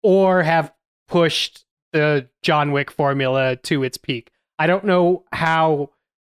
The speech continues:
The Warriors in Paris is going to be topped by any other John Wick movie, uh, in the future, where it's just like everybody in the city of Paris is out to get John Wick, and it ends where he has to fight his way up,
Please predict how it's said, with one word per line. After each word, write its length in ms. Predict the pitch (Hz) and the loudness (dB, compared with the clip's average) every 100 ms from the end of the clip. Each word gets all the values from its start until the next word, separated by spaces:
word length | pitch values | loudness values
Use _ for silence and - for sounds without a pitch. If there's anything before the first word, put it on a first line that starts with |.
| - | -4
The 80 | 160 | -2
Warriors 640 | 147 156 160 156 151 139 | 0 2 2 2 0 0
in 140 | 147 135 | -2 -2
Paris 480 | 160 143 135 131 | -2 0 0 -2
is 180 | 135 131 | -4 -6
going 260 | 131 143 135 | -4 -4 -4
to 60 | 131 | -6
be 120 | 135 | -6
topped 520 | - 135 131 - - | -4 -4 -4 -8 -6
by 220 | 147 131 127 | -2 -2 -2
any 280 | 151 139 135 | -4 -2 0
other 240 | 131 131 | -2 -4
John 320 | 127 131 127 | -4 -4 -4
Wick 200 | 127 123 | -4 -4
movie, 420 | 127 123 120 120 - _ _ _ - | -4 -2 -2 -4 -10 _ _ _ -4
uh, 180 | 139 131 | -2 0
in 120 | 143 | -2
the 80 | 131 | -4
future, 440 | - 139 - 120 | -4 -4 -4 -6
where 140 | 120 127 | -4 -4
it's 80 | 131 | -4
just 140 | 135 | -4
like 180 | 139 - | -4 -2
everybody 520 | 151 165 156 156 156 | -2 0 0 0 0
in 80 | 147 | -2
the 100 | 139 | -2
city 320 | - 143 139 | -2 0 -2
of 120 | 135 - | -2 -2
Paris 500 | 143 135 127 - - _ _ 160 | -2 0 -4 -6 -16 _ _ -4
is 100 | 143 | -2
out 220 | 139 - | -2 -4
to 80 | 143 | -4
get 260 | 143 147 | -4 -4
John 380 | - 143 139 131 | -2 0 0 -2
Wick, 320 | 135 120 _ _ _ - | -4 -4 _ _ _ -6
and 100 | 143 | -4
it 120 | 139 | -2
ends 340 | 156 151 151 139 | -2 -2 -4 -2
where 100 | 147 | -2
he 40 | |
has 140 | 143 | -2
to 80 | 156 | -4
fight 260 | - 143 143 | -2 -2 0
his 140 | 147 | -2
way 240 | 151 147 139 | -2 -2 0
up, 260 | 139 - | -2 -4